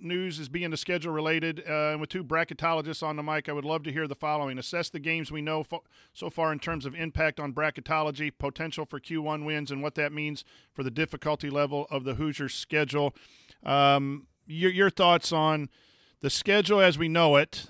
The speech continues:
um, without dates, uh, and we're almost complete short of a couple of games in, in the non-conference, how that, um, fits from a bracketology, uh, perspective,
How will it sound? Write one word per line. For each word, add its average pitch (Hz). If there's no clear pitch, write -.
um, 143
without 147
dates, 156
uh, 165
and 147
we're 156
almost 190
complete 165
short 160
of 143
a 139
couple 175
of 143
games 156
in, 151
in 143
the 135
non-conference, 147
how 196
that, 175
um, 156
fits -
from 147
a 131
bracketology, 135
uh, 135
perspective, 127